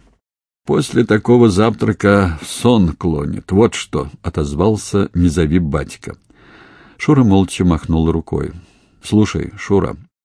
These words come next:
минуты через две сказал «Не зови батька». «Я пока вздремну, а как приедем, разбудишь меня». «Нет, в машине оставлю»,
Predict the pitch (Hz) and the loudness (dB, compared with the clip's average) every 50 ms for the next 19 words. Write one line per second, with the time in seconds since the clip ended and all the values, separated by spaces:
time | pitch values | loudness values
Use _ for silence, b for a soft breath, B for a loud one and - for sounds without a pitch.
0 | _ - 87 92 90 87 87 78 - 87 80 - - 80 82 80 71 73 82 92 | _ -2 2 2 4 4 2 2 0 -4 -4 -2 -2 0 0 -2 -2 0 0 0
1 | 120 117 - - 85 78 73 85 90 92 95 80 - _ - - 90 92 71 85 | 0 0 -2 -6 -6 -4 0 0 0 0 -2 -4 -10 _ -4 0 0 0 2 2
2 | 82 85 90 90 80 78 71 71 - - - - - - _ _ B B B B | 2 2 2 0 0 -4 -6 -8 -10 -12 -14 -14 -14 -14 _ _ B B B B
3 | B B B B B B B B B B 104 95 90 95 87 - 101 95 82 87 | B B B B B B B B B B -2 0 0 -2 0 0 0 2 2 0
4 | 82 73 92 90 98 92 92 101 139 170 160 123 92 B B B B B B B | 0 0 2 2 4 4 4 4 4 4 2 0 -2 B B B B B B B
5 | _ _ - - 82 82 76 73 82 - 85 82 - - - 90 95 120 160 156 | _ _ -4 -2 -2 -2 -2 -4 -4 -4 -4 -4 -4 -4 -2 2 2 2 2 2
6 | 120 95 80 73 - - 80 117 135 90 73 71 71 69 65 71 - - 78 76 | 2 0 -2 -2 -4 -4 0 0 0 0 -2 -4 -6 -6 -6 -8 -8 -6 -4 -4
7 | 71 69 67 71 80 85 _ _ _ _ _ _ B B B B B B B B | -4 -4 -6 -10 -12 -18 _ _ _ _ _ _ B B B B B B B B
8 | B B B B B 196 196 185 139 - - 98 101 120 127 - - 139 123 98 | B B B B B 2 2 2 2 2 2 4 4 4 4 4 4 4 4 4
9 | 87 80 76 - - 85 78 76 76 73 76 73 | 4 2 0 -2 -2 -2 0 0 0 -2 -4 -6